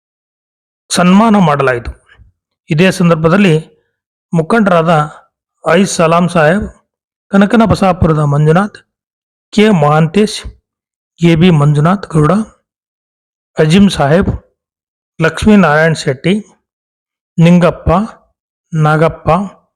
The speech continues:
ದಂಡಪ್ಪ, ಹಾಲಪ್ಪ ಹಾಗೂ ಗ್ರಾಮಸ್ಥರು ಹಾಜರಿದ್ದರು.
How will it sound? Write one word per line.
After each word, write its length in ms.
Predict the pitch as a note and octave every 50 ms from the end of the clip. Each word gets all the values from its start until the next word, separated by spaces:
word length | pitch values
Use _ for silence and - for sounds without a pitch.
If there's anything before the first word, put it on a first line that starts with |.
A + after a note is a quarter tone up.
| _ _ _ _ _ _ _ _ -
ದಂಡಪ್ಪ, 600 | C#3+ C3+ D3 D3+ D#3 D#3+ D#3 - - - - - C#3+ D#3 - G#3 - - - _ _ _ _ _ _ _ _ _ _ _ -
ಹಾಲಪ್ಪ 540 | - - D#3 D#3 E3+ F3+ F3 F3 - - - D3 E3+ G3+ G#3+ - - _ _ _ _ _ _ _ _ _ _ _ - -
ಹಾಗೂ 340 | E3+ F3 E3+ E3 F3 G#3 F#3 D3+ D#3+ F3+ - - _ _ _ _ _ _ _ _ _ _ _ _ - C#3+ C#3 C3+ -
ಗ್ರಾಮಸ್ಥರು 600 | E3 E3 E3+ F#3+ F#3 - - - E3+ E3 F3+ E3 D3+ D#3+ D#3 - - _ _ _ _ _ _ _ -
ಹಾಜರಿದ್ದರು. 720 | - - D#3 D#3+ D#3+ D#3 E3+ D#3+ D#3 C#3 C3 C3+ B2 B2